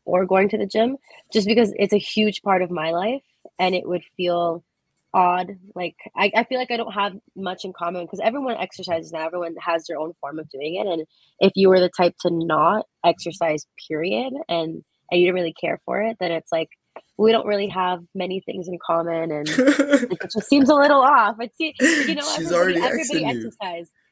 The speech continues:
Speaker 1: Yeah,
Speaker 2: That's
Speaker 1: everybody, well,
Speaker 2: crazy.
Speaker 1: 'cause then it's hard, right? 'Cause then I've always, I, like, they'll ask me, they're like, "Oh, like, you work out a lot, or you do this a lot?" I'm like, "Well, yeah." <laughs> Like, it's for me.
Speaker 2: Yeah.
Speaker 1: And again, they don't have to go to the gym. They don't have to, um, do, like, martial arts like I do, but, like,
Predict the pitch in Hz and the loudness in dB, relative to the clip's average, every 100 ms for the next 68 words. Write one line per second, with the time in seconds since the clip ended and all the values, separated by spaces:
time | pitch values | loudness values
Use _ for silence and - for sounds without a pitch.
0 | _ 294 330 269 233 320 269 277 285 262 | _ 0 2 2 -2 -6 -6 -6 -4 -6
1 | 247 262 247 262 247 - 220 247 214 156 | -8 -10 -10 -10 -12 -10 -6 -4 -6 -6
2 | 170 196 165 185 196 196 170 165 _ - | -8 -8 -12 -12 -12 -14 -18 -20 _ -2
3 | 214 208 208 214 208 202 202 202 190 208 | 0 0 0 -2 -2 -6 -8 -6 -6 -6
4 | 196 185 185 214 190 185 214 226 208 - | -4 -6 -8 -10 -10 -8 -8 -6 -8 -8
5 | 165 165 208 - 262 170 160 170 233 196 | -12 -8 -8 -4 -2 -2 -2 -2 -2 -2
6 | 165 160 196 214 220 175 170 208 190 165 | -4 -10 -6 -4 -2 -2 -2 -2 -4 -6
7 | - 170 165 160 156 156 196 170 131 170 | -6 -4 -4 -4 -6 -2 0 0 -4 -8
8 | - 170 - _ _ _ _ _ - 202 | -6 -6 -8 _ _ _ _ _ 2 4
9 | 190 180 196 185 175 175 190 185 220 - | 4 2 -2 -2 -2 -2 0 2 0 2
10 | 233 247 220 208 208 180 170 156 170 190 | 2 2 -4 0 0 -2 -6 -6 -4 -4
11 | 185 170 - 175 165 - 175 160 _ _ | -4 -4 -4 -6 -6 -2 -2 -2 _ _
12 | _ - 175 175 165 165 190 196 180 170 | _ 0 2 2 -2 -6 -2 0 0 0
13 | 170 170 180 180 175 175 156 147 202 220 | -2 -2 0 0 0 -4 -2 -2 0 0
14 | 190 175 165 | 0 2 0